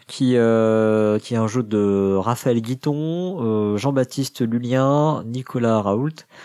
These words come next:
qui est un peu, euh, alors c'est, c'est un côté très Ameritrash, hein, mais, euh, je trouve qu'il a, il a des aspects, euh, très coop, euh, old school,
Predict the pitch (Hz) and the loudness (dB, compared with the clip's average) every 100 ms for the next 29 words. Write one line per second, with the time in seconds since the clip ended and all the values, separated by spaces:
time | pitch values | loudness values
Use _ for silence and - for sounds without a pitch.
0 | - _ - 117 117 135 151 160 175 - | -20 _ -8 0 4 4 4 2 0 -8
1 | _ _ _ _ 131 139 139 - 151 160 | _ _ _ _ -2 -2 -2 -2 2 4
2 | 175 170 131 120 117 113 110 110 110 110 | 6 6 6 4 4 4 4 4 2 2
3 | 107 107 107 107 107 104 101 - 101 - | 2 2 2 0 0 -2 -4 -6 -6 -8
4 | - - - 90 90 - 113 - 107 104 | -14 -14 -14 -14 -8 -6 -6 -4 -2 0
5 | 104 101 - 127 - 107 - - - 110 | -2 -4 -4 -4 -6 -12 -14 -20 -12 -2
6 | 110 107 104 98 - 147 - 110 107 113 | 2 2 2 0 -4 -10 -8 -2 0 2
7 | 120 98 98 101 98 101 - - 117 107 | 2 2 0 -2 0 -2 -4 -2 0 2
8 | 90 92 92 92 92 95 - - 123 - | 0 -2 -4 -4 -6 -8 -10 -4 -4 -4
9 | 120 107 117 - 101 98 95 98 - 110 | -2 0 -2 -4 -2 -2 -4 -6 -4 -6
10 | - - 127 | -6 -4 -2